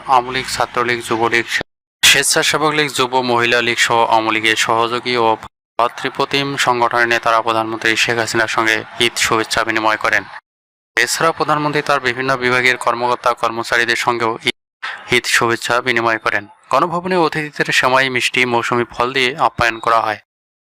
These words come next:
দেশবাসীকে পবিত্র ঈদুল আজহার শুভেচ্ছা জানিয়েছেন বিএনপির মহাসচিব মির্জা ফখরুল ইসলাম আলমগীর। এ সময় ত্যাগের মহিমায় উদ্ভাসিত হয়ে জীবনের অশুভ ইন্দ্রিয়কে বিসর্জন দিয়েও জীবনকে সুন্দর করার আহ্বান জানান তিনি।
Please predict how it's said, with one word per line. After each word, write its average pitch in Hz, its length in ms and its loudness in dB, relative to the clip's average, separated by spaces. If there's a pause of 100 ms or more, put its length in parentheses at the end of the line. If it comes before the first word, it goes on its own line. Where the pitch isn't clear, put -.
(200)
দেশবাসীকে 151 640 2
পবিত্র 131 400 0
ঈদুল 123 340 2
আজহার 117 300 2
শুভেচ্ছা 110 500 -2
জানিয়েছেন 113 480 -2
বিএনপির 110 440 2
মহাসচিব 131 540 -2
মির্জা 113 360 0
ফখরুল 113 420 -2
ইসলাম 113 320 0
আলমগীর। 107 380 -2 (580)
এ 135 120 4
সময় 160 320 2
ত্যাগের 127 380 2
মহিমায় 123 400 2
উদ্ভাসিত 117 420 -2
হয়ে 117 280 2
জীবনের 117 440 0
অশুভ 120 380 2
ইন্দ্রিয়কে 120 580 2
বিসর্জন 135 540 0
দিয়েও 139 420 2 (580)
জীবনকে 120 400 2
সুন্দর 120 340 0
করার 117 260 4
আহ্বান 113 480 0
জানান 110 240 2
তিনি। 107 300 -2